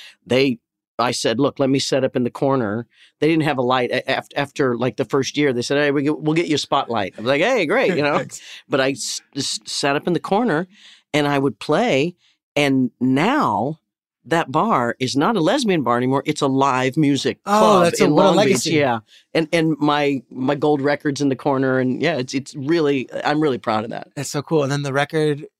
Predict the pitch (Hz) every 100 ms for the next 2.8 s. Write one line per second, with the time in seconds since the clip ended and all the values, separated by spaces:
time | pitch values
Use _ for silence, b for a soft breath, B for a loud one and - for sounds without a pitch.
0 | _ 147 139 143 135 143 143 196 202 202
1 | 190 185 190 202 202 214 - - - 139
2 | 156 _ _ _ _ 185 254